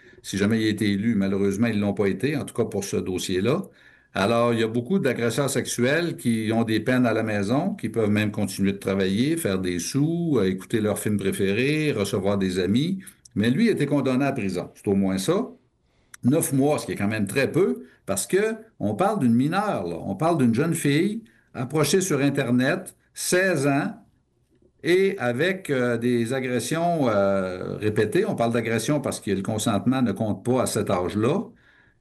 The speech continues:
Et, euh, une dizaine de rencontres par la suite où il y a eu des contacts sexuels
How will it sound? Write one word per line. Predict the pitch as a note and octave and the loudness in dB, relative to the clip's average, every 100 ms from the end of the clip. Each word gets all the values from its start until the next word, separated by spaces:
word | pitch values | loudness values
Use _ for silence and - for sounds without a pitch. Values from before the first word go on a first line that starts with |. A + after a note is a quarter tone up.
| _ | _
Et, | C#3 F3+ G#3+ A3 - | 2 2 2 -2 0
euh, | A#2+ A#2 A#2 B2 | 2 2 2 2
une | C#3 | 2
dizaine | B2+ A#2+ D#3 G3+ | 2 0 2 2
de | F#3 | 2
rencontres | D3+ C#3 A#2+ C3 D3+ A#3 B3 - _ _ | 2 0 0 0 0 -2 -6 -14 _ _
par | A#2+ | -2
la | B2+ A#2+ | 0 0
suite | - B2+ - - - | 0 0 0 -2 -12
où | C3+ C3+ | -4 2
il | C3+ | 4
y | |
a | |
eu | C3+ D#3 | 4 2
des | B2 A#2 A2+ A2 | 2 0 0 0
contacts | G#2 B2 C#3+ C#3+ | 0 -2 -2 -4
sexuels | C3 - - A#2 D3 E3 F3+ F#3 | -4 -4 0 2 2 2 0 -2